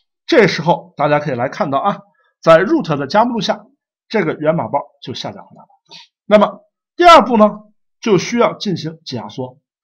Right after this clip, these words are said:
下载回来的这个源码包是一个压缩包，所以需要执行命令踏杠Z X V F 阿帕奇进行解压。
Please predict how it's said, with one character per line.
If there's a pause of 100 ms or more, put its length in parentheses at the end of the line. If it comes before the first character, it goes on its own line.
(360)
下
载
回
来
的
这
个
源
码
包
是
一
个
压
缩
包， (140)
所
以
需
要
执
行
命
令 (220)
踏 (100)
杠
Z
X
V
F
阿
帕
奇 (1900)
进
行
解
压。